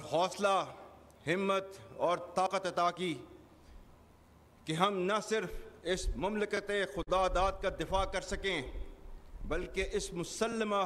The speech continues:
हकीकत को आने वाली नस्लों के लिए एक कामयाब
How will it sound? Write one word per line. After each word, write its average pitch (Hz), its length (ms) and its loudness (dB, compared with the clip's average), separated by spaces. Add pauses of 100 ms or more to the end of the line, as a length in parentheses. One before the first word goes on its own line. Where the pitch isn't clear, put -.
हकीकत 208 540 -2
को 180 140 4 (680)
आने 180 240 4
वाली 185 260 2
नस्लों 175 420 2
के 185 120 0
लिए 175 280 2 (440)
एक 180 280 0
कामयाब 170 720 4